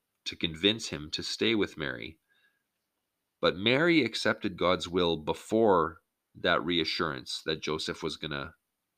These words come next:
stay with her, make an honest woman out of her, as the saying goes. Uh, the angel convinced Joseph to stay with her and be married to her.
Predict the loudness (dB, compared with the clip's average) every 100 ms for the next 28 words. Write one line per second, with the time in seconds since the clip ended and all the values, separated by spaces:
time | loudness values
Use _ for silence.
0 | _ _ _ -8 2 4 4 2 0 -8
1 | -8 -2 0 2 2 2 0 0 0 2
2 | -2 -2 -4 -2 -2 -2 -6 -14 _ -20
3 | -20 -20 _ -6 -2 0 0 0 -4 0
4 | 2 0 -2 -12 -20 -20 -20 _ _ _
5 | _ -12 -8 -6 -4 0 2 2 2 0
6 | -2 2 2 2 4 4 4 -2 -6 -2
7 | 0 0 -4 -12 _ _ _ _ _ _
8 | -10 -2 2 2 0 0 0 0 -2 -12
9 | _ _ _ _ -14 -10 -8 -2 0 2
10 | 0 -4 -10 -12 -12